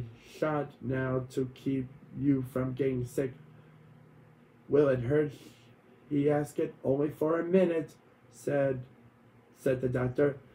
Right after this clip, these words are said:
Granny put her arm around Big Bird, said the doctor held his wing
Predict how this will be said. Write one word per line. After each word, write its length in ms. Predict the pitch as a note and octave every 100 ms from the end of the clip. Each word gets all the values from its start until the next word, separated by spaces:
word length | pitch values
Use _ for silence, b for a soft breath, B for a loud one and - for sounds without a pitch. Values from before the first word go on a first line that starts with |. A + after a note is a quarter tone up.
| b b _
Granny 320 | D#3 D#3+ D#3+
put 300 | D3 D#3+ D3+
her 260 | C#3+ C#3+ -
arm 260 | C#3 D3
around 380 | D3 D3 D3 C#3+
Big 180 | E3+ D3+
Bird, 200 | C3 C3
said 300 | - C3 B2+
the 140 | C#3 B2+ - -
doctor 500 | C3+ C#3 C3 C#3 C3
held 280 | C3 C#3 C3
his 300 | C#3+ B2+ B2+
wing 480 | C#3 C#3+ - -